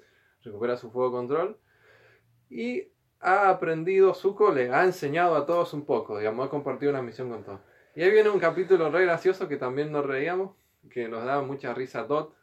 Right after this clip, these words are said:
que <laughs> es como que, eh, Todd ve que todos aprendieron algo con Zuko, entonces no sé qué tienen que ir a buscar. "Bueno, yo voy con Zuko", dice. Y, eh, es que lo agarra y le empieza a contar todo su problema personal, es una cosa re densa, y al final es como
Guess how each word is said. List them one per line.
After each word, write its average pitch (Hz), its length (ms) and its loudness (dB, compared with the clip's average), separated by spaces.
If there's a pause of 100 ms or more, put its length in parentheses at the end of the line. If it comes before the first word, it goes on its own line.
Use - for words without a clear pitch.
(280)
que 107 420 -6
<laughs> 196 400 2
es 196 260 0
como 143 280 4
que, 147 360 2 (460)
eh, 123 420 -2 (140)
Todd 202 260 6
ve 165 200 4
que 160 120 -2
todos 214 380 6
aprendieron 165 540 4
algo 180 260 8
con 165 180 2
Zuko, 196 400 2
entonces 151 540 -2
no 147 140 -6
sé 190 240 -2
qué 160 100 -6
tienen 170 320 -6
que 156 60 -8
ir 170 100 0
a 165 60 2
buscar. 180 340 -2
"Bueno, 269 260 4
yo 254 120 2
voy 254 160 8
con 240 160 0
Zuko", 220 360 0
dice. 147 300 -4 (600)
Y, 135 100 -8
eh, 127 440 -4
es - 140 -2
que 233 220 2
lo 135 100 4
agarra 160 560 4
y 143 40 -4
le 135 80 -2
empieza 143 320 -4
a 135 60 -2
contar 139 340 -2
todo 180 180 8
su 165 200 4
problema 151 460 6
personal, 139 680 2
es 139 60 0
una 135 160 -2
cosa 147 300 0
re 139 260 0
densa, 143 540 0
y 110 100 -6
al 104 160 -6
final 117 360 -4
es 104 120 -2
como 110 160 -4